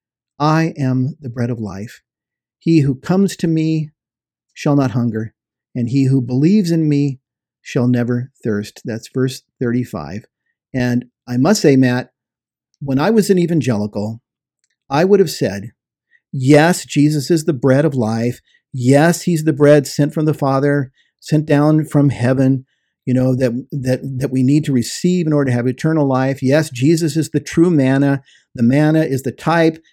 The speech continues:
and shadow. It's fulfilled in Jesus. He is the bread of God, the true manna."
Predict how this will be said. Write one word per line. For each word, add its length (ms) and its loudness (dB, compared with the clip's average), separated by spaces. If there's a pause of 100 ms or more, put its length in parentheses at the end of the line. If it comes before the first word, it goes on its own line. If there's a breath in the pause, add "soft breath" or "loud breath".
and 60 -12
shadow. 460 0
It's 120 -6
fulfilled 440 -2
in 80 2
Jesus. 420 0
He 240 -2
is 140 -2
the 80 0
bread 300 0
of 120 -6
God, 300 -2
the 80 -8
true 220 -2
manna." 400 -4